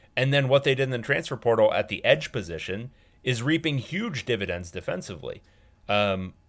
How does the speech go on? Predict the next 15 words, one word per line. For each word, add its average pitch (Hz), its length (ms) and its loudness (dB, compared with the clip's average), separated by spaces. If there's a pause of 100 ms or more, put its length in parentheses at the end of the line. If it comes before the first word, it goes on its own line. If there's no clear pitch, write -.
(120)
you 110 140 -2
know, 98 220 0
it, - 380 -8
getting 127 320 2
Latu, 113 420 2
getting 101 220 -2
the 127 60 -4
Murphy 113 360 -2
twins, 71 580 -10
um, 87 440 -2 (200)
that, 117 220 -2
those 156 220 -6
were 151 100 -8
huge 190 540 -4
acquisitions, 127 840 -2